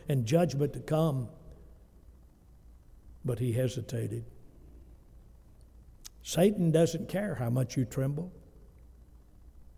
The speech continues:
as long as you linger. The opportunity is yours tonight.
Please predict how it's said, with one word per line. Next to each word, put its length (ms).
as 200
long 240
as 80
you 160
linger. 560
The 80
opportunity 760
is 120
yours 300
tonight. 500